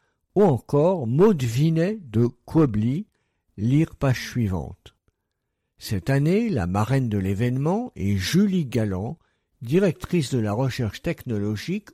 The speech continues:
au C E A. Organisé autour de quatre univers,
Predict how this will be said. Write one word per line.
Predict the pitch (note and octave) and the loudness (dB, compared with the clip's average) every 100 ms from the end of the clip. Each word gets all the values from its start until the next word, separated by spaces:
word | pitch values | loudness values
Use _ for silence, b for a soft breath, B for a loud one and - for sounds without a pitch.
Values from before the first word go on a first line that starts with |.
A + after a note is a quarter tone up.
| _ | _
au | D#3+ | -2
C | D3 - B2+ | -2 -2 -2
E | G2 D#2 | -2 -4
A. | B1+ - _ _ _ _ _ _ _ _ _ _ _ _ | -8 -16 _ _ _ _ _ _ _ _ _ _ _ _
Organisé | A2 C#3 C3+ D3+ E3 C#3+ C4 | -2 0 2 2 2 0 -2
autour | G3+ A#2+ E3+ F#3 A2 | -2 -2 -2 -2 -2
de | F#2 | -4
quatre | F2 - C3 - G2+ | -4 -4 -4 -4 -4
univers, | G2+ B2 D3 F#3+ A3+ | -2 -2 0 0 -2